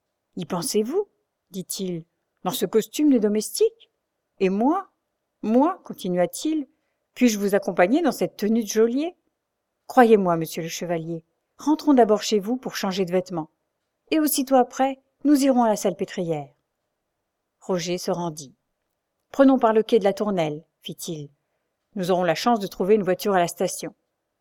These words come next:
Les deux hommes continuèrent à marcher en se dirigeant vers le quai. Au bout de dix minutes, Picard avisa un véhicule qui s'en allait au pas. Il héla l'automédon et fit monter Roger.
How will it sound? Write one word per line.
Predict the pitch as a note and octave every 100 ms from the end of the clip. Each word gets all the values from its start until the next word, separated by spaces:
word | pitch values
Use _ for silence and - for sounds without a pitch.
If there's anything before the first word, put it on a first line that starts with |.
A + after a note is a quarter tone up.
| _ _ _ _ _ _
Les | E3+
deux | E3 F#3 F3
hommes | A3 A#3 A3+
continuèrent | A#3 A#3 A3+ A3 A#3+
à | G#3
marcher | E3+ D#3+ - A3 G#3+
en | F3+
se | G3+
dirigeant | E3+ A#3 G#3+ A3
vers | G3+ F3
le | E3+
quai. | - - - _ _ _ _ _
Au | G3
bout | F3 A#3
de | G3+
dix | E3+ F3+
minutes, | E3+ F#3+ B3+ C4 _ _ _
Picard | F3+ - G#3+ G#3+
avisa | F#3 F#3+ F#3 A#3
un |
véhicule | G3+ F3+ E3 - F#3+ G3+ -
qui | G3
s'en | G3 F3+
allait | D#3+ D#3+ E3
au |
pas. | - D#3 - _ _ _ _ _ _ _ -
Il | E3+
héla | - F3+ G3+
l'automédon | A3 F3 G3 F#3 F3+ G3+ B3+
et | G#3
fit | - F3+
monter | E3+ E3 F3+
Roger. | F#3 E3 -